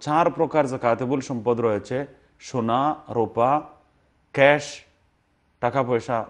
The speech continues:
কারেন্সি, আর আরেকটা হলো বাণিজ্যিক পণ্য, ব্যবসার মাল, বিজনেস গুডস বা সেলেবল মাল যেটাই বলেন।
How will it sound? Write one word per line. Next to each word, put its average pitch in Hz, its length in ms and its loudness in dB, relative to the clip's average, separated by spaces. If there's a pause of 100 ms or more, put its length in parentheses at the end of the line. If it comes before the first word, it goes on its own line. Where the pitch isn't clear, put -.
কারেন্সি, 117 460 -6 (760)
আর 113 100 0
আরেকটা 123 280 0
হলো 117 240 0 (360)
বাণিজ্যিক 113 500 -4
পণ্য, 110 480 -4
ব্যবসার 110 440 0
মাল, 73 220 -8 (1160)
বিজনেস 127 480 -2
গুডস 98 360 -2
বা 113 120 0
সেলেবল 120 460 0
মাল 78 220 -8 (680)
যেটাই 107 260 -2
বলেন। 80 280 -8